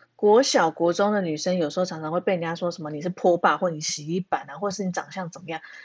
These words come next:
其实这通通都是性骚扰。所以我们会说，其实性骚扰它很难去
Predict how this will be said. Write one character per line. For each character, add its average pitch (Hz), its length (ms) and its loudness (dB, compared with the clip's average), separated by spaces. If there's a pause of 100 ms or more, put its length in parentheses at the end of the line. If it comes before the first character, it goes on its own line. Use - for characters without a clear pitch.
(120)
其 226 160 0
实 220 120 -4
这 254 200 4
通 208 320 -6
通 196 260 -4
都 170 220 -2
是 170 200 -4
性 156 340 -4
骚 139 320 -8
扰。 - 180 -8 (340)
所 392 180 0
以 415 40 4
我 370 100 8
们 220 180 4
会 359 140 2
说， 320 300 -2 (400)
其 339 160 -2
实 359 200 -4
性 359 300 0
骚 302 300 2
扰 226 240 4
它 254 340 4
很 165 560 -2
难 156 300 -6
去 269 400 4